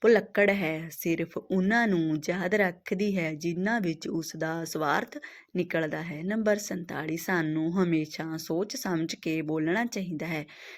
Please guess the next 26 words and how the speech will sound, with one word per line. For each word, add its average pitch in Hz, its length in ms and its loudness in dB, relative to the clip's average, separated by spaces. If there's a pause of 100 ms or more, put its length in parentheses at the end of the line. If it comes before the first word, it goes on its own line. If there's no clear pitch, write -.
(120)
ਕਿਉਂਕਿ 165 460 0
ਬਿਨਾਂ 165 480 0
ਸੋਚੇ 175 360 2
ਸਮਝੇ 170 460 0
ਬੋਲਣ 170 400 0
ਵਾਲੇ 170 320 2
ਲੋਕ 160 420 0
ਅਕਸਰ 170 520 -2
ਘਾਟਾ 175 320 0
ਹੀ 180 280 0
ਖਾ 220 300 -6 (400)
ਜਾਂਦੇ 165 380 2
ਹਨ। 165 260 -10 (380)
ਨੰਬਰ 214 440 0
ਅੜਤਾਲੀ, 165 560 -2
ਦਿਲ 170 300 0 (220)
ਤਕਲੀਫ 170 640 0
ਵਿੱਚ 170 360 -4
ਹੈ 170 360 -2 (340)
ਤੇ 175 320 2
ਤਕਲੀਫ 165 580 0 (200)
ਦੇਣ 196 420 2
ਵਾਲੇ 165 460 2
ਦਿਲ 208 300 2
ਵਿੱਚ 175 320 -4
ਨੇ। 147 280 -4